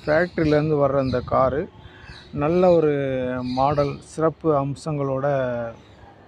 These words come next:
வரும் அப்படின்னு சொல்லி எதிர்பார்க்கப்படுது. இன்னொன்னு எப்படி பார்த்தீங்கன்னா,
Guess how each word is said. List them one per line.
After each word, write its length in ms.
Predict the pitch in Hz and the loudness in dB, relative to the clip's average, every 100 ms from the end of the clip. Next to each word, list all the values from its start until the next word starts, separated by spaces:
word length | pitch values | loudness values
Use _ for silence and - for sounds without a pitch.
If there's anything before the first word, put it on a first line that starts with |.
| - - - - - - - - 160 | -20 -20 -20 -20 -20 -20 -20 -14 -2
வரும் 320 | 139 147 139 | 0 2 0
அப்படின்னு 280 | 123 123 131 | -2 -4 -4
சொல்லி 320 | 127 135 226 - - | -4 -4 -8 -12 -14
எதிர்பார்க்கப்படுது. 960 | 151 143 143 143 127 127 131 120 151 262 - - - - - - - - - - - - - _ - - | -8 -6 -4 -6 -6 -6 -6 -4 -6 -6 -10 -20 -20 -20 -20 -20 -20 -20 -20 -20 -20 -20 -20 _ -20 -6
இன்னொன்னு 320 | 175 185 185 | 2 4 6
எப்படி 280 | 165 147 156 | 4 4 2
பார்த்தீங்கன்னா, 600 | 143 139 135 135 185 240 | 2 0 0 0 0 -2